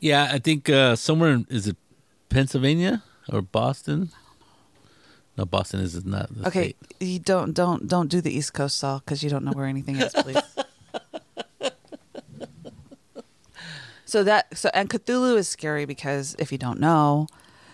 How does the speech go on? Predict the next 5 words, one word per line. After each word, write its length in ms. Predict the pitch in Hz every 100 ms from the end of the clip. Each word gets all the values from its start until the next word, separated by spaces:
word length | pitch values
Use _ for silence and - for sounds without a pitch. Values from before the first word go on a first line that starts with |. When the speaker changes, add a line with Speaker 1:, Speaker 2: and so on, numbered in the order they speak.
| _
Speaker 2:
Cthulhu 500 | - 165 160 160 156
is 220 | 156 143 -
this 300 | 147 143 -
great 440 | - 143 143 - -
evil. 560 | 147 139 139 131 131